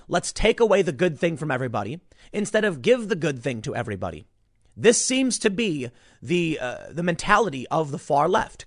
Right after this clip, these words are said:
Cut off the tall grass. It's not, you know, whereas we want a rising tide to raise all ships, they want all, all ships scuttled and sunk and, and, and disheveled on the shoreline, unable to move. That's what they're proposing. The police are not all good.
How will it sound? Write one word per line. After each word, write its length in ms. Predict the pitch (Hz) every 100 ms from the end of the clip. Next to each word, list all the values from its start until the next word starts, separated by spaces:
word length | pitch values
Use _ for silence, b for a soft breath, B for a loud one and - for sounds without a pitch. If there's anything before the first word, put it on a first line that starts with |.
| -
Cut 260 | 196 - -
off 280 | 156 147 -
the 80 |
tall 300 | 135 175 185
grass. 520 | 127 113 90 - - - b b b b -
It's 220 | 190 160
not, 260 | 208 226
you 160 | 175 190
know, 140 | 185
whereas 400 | 170 202 190 170
we 200 | 139 240
want 260 | 262 185 156
a 40 |
rising 480 | 151 143 151 151 151
tide 320 | 143 143 110 110
to 120 | 131
raise 380 | 113 131 143 -
all 240 | 113 98
ships, 480 | - 208 - - - b b
they 160 | 151 233
want 240 | 196 147
all, 300 | 151 156 156 -
all 380 | 160 156 127 - -
ships 400 | 110 - 175 -
scuttled 580 | - - 202 214 165 143
and 140 | 143
sunk 420 | - - 208 127
and, 180 | 131 135 -
and, 240 | 127 101
and 100 | -
disheveled 460 | - - 185 175 160
on 60 |
the 60 | 151
shoreline, 460 | - 214 180 123 113
unable 240 | 160 160
to 60 | 180
move. 340 | 208 - - _ _ _ -
That's 160 | 170 -
what 60 |
they're 80 | 180
proposing. 520 | 151 190 185 113 87 - b b b b b -
The 100 | -
police 420 | 180 226 262 -
are 180 | 202 202
not 280 | 175 156 -
all 240 | 165 156
good. 360 | 120 120 135